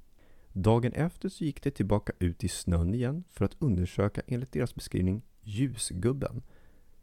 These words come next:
Men de kunde inte hitta några spår i snön. Jag citerar ufo punkt se.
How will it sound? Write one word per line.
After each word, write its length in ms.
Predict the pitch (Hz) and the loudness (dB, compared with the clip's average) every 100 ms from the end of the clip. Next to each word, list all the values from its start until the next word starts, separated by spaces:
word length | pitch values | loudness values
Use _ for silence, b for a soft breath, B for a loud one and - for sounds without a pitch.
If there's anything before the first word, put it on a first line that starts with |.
| b - 92 | b -2 2
Men 100 | 85 | 4
de 80 | |
kunde 220 | 92 143 135 | 2 0 -2
inte 180 | 117 | -2
hitta 340 | 113 123 - - | -2 -4 -4 -2
några 260 | 95 95 | -2 -2
spår 360 | 120 - - 98 | -4 -6 -4 -4
i 40 | |
snön. 720 | 113 - - 175 - 107 - 135 - - | -4 -8 -6 -4 -4 -4 -10 -10 -14 -8
Jag 300 | - 92 160 | 0 4 4
citerar 540 | 175 190 - 90 90 95 | 2 -4 0 2 4 2
ufo 300 | - 80 - | 0 -4 -4
punkt 260 | - 92 - 113 | -2 0 0 -4
se. 220 | - - | -6 -10